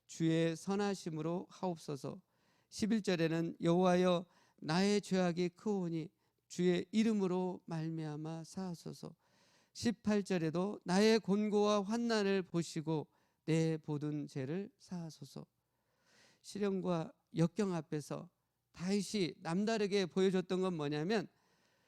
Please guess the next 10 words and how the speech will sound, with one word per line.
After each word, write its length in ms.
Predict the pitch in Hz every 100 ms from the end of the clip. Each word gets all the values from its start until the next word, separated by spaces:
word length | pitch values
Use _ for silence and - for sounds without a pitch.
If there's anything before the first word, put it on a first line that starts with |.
| _ -
자신의 460 | - 185 220 214 196
죄를 300 | 165 160 165
깨닫고 720 | 214 202 170 - 175 190 202
회개했다는 520 | 220 226 208 185 175 151
것입니다. 540 | 143 - 156 143 185 _ _ _ _ _ _ -
다윗은 440 | 151 160 180 175
현재 600 | 196 220 190 214 208 208 _ _ _ _ _ _
죄와 880 | - 175 185 185 180 - - 180 180
허물뿐만 600 | 175 240 233 220 190 185
아니라 420 | 175 147 160 175